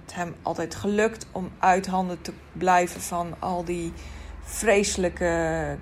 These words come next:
criminele mensen die dus, eh, dit soort verschrikkelijke dingen ook in de gevangenis uitvoeren. En, ehm, nou ja, goed, uiteindelijk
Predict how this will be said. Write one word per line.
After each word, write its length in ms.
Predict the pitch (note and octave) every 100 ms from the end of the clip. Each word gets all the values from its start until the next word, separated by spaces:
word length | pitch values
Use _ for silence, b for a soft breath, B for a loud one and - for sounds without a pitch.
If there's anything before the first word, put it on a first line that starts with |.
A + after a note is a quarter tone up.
| -
criminele 680 | - G#3 F#3+ F3+ F3 E3+ E3
mensen 600 | E3 F3+ F3 - F3+ E3+
die 220 | F3 D#3+
dus, 380 | E3+ E3 D#3+ - -
eh, 100 | E3+ E3 D#3+
dit 220 | E3+ F3 -
soort 220 | F3 E3
verschrikkelijke 640 | F3+ - G3 G3 F3 F3+
dingen 280 | F3+ F3 -
ook 200 | F3+ F3+
in 80 | F3
de 80 |
gevangenis 580 | F3+ - G3+ G#3 G3 G3
uitvoeren. 760 | - F3+ F3+ - F#3+ F3 F3 F3 B B B B B B B B B - -
En, 580 | - A3+ A3+ A3+ A3 -
ehm, 460 | G3 G3+ G3+ G3
nou 400 | G3+ - - G#3+
ja, 80 | G3
goed, 280 | F3+ G3 -
uiteindelijk 720 | G#3+ G#3+ A3 C#4 D4+ C#4 -